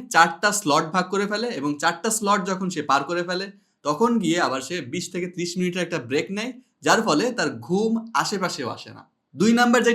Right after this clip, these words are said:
টেকনিক টপাররা ফলো করে, সেটি হচ্ছে তারা পড়ার টাইমে অবশ্যই একটা পানির বোতল সাথে করে রাখে, যাতে করে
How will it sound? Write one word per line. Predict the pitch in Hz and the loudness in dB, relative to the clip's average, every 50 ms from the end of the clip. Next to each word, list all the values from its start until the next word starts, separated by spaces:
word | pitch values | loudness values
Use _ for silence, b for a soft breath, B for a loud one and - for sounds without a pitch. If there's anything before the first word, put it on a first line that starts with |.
| - 214 | 4 2
টেকনিক | 196 202 214 220 233 226 220 | 2 2 2 2 2 2 2
টপাররা | 196 175 - 196 185 196 190 190 | 2 2 2 2 2 2 2 2
ফলো | 170 156 151 151 | 2 2 2 0
করে, | 156 180 226 | 0 0 -2
সেটি | 220 208 165 160 180 | -2 -2 -2 -2 -2
হচ্ছে | 180 180 175 - 196 180 175 | -2 -2 -2 -2 -2 -2 0
তারা | 170 175 185 185 - | 0 0 0 0 0
পড়ার | 147 143 156 165 165 - | 0 2 2 0 0 0
টাইমে | 180 185 196 208 202 - - | -2 -2 -2 -2 -4 -2 -2
অবশ্যই | 131 135 170 170 170 - 202 175 | -2 0 -2 -2 -2 -4 -4 -4
একটা | 185 - 180 - | -4 -6 -2 0
পানির | - 147 147 165 175 170 165 | 2 2 2 0 -2 -4 -4
বোতল | 170 170 202 202 196 - | -4 -4 -4 -4 -4 -4
সাথে | 139 127 135 139 127 | -6 -6 -6 -8 -8
করে | 117 110 110 113 | -8 -8 -8 -10
রাখে, | 113 - - 117 - _ _ _ _ _ _ - | -14 -18 -20 -20 -20 _ _ _ _ _ _ 0
যাতে | 151 - 214 | 0 2 2
করে | 208 220 220 | 2 2 2